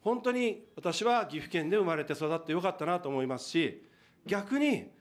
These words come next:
この地域を本当に私は支えなきゃいけない。国会議員の仕事は、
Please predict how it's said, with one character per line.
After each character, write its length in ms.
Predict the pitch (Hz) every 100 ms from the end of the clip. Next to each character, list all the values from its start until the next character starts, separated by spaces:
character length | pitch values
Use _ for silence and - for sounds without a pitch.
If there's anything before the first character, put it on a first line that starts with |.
| _ _ _ _ -
こ 140 | 202
の 140 | 247
地 240 | 254 277 285
域 180 | 285 220
を 180 | 240
本 240 | 190 233 254
当 180 | - 311
に 100 | 302
私 280 | 220 208
は 80 | 214
支 120 | 185 170 208
え 120 | 208
な 120 | 208
き 80 | 165
ゃ 20 |
い 60 | 127
け 80 |
な 120 | 113 87
い。 60 | - _ _ _ _ _ _ _ _ _ _ _ _ _ _ _ _ _ _ _ _ _ _ _
国 180 | 220 220
会 220 | 269 285
議 60 | 285
員 60 |
の 80 | 240
仕 100 | -
事 220 | 170 175
は、 240 | 220 165